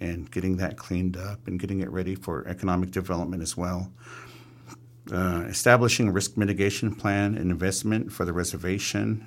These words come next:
uh, for our rangelands. There's a new, um, product out there that allows tribes to do crop insurance and risk management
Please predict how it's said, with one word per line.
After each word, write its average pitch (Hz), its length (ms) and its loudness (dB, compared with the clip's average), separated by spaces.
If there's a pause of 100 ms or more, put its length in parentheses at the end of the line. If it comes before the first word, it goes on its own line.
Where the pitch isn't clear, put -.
(160)
uh, 80 320 -6
for - 140 -4
our 71 100 -4
rangelands. 104 800 0 (480)
There's 92 200 -4
a - 20 -2
new, 92 420 2
um, 80 260 -4
product 92 420 0
out 87 180 0
there 85 220 -2
that 78 180 -6
allows 85 340 -2
tribes 85 600 -6
to 90 80 -12
do 87 260 -4
crop - 380 -6
insurance 82 680 -4
and - 100 -10
risk - 220 -6
management 87 600 -4